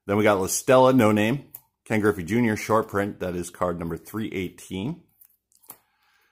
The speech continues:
A James Marvel,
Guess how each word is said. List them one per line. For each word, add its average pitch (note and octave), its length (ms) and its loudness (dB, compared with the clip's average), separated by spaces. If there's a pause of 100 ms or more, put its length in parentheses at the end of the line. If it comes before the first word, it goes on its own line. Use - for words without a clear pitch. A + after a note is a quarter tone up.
(220)
A D2 1800 -2
James A2 420 -4
Marvel, B2 560 0